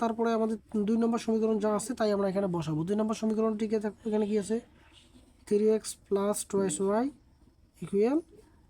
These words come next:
থার্টিন। প্রিয় শিক্ষার্থী বন্ধুরা, দেখো, আমাদের এখন যা করতে হবে, এখানে প্লাসের মাইনাসের, দেখো, এই যে মাইনাসের দুইটা আছে আর প্লাসের দুইটা আছে, প্লাসের দুইটা,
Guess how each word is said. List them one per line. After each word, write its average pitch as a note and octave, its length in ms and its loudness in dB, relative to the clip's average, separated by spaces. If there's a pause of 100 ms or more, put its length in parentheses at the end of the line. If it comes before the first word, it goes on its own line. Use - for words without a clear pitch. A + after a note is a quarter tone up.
(480)
থার্টিন। C#3 340 -8 (680)
প্রিয় G#3+ 220 2
শিক্ষার্থী A3 380 0
বন্ধুরা, F#3 260 2 (140)
দেখো, F#3 160 -4 (120)
আমাদের F3+ 260 -2
এখন F3+ 120 -4 (100)
যা F3+ 140 -4
করতে E3 240 -10
হবে, D#3+ 180 -2
এখানে F3 160 -4 (100)
প্লাসের F#3 460 -2
মাইনাসের, E3+ 400 -2
দেখো, D#3+ 200 -8
এই E3+ 80 0
যে F3+ 40 -2 (260)
মাইনাসের F3+ 380 -2 (100)
দুইটা F#3 240 -2
আছে G3 200 -4
আর F#3+ 160 -4
প্লাসের F3+ 360 -6
দুইটা D#3 220 -4
আছে, - 120 -12 (100)
প্লাসের F#3 320 -8
দুইটা, G3 160 -4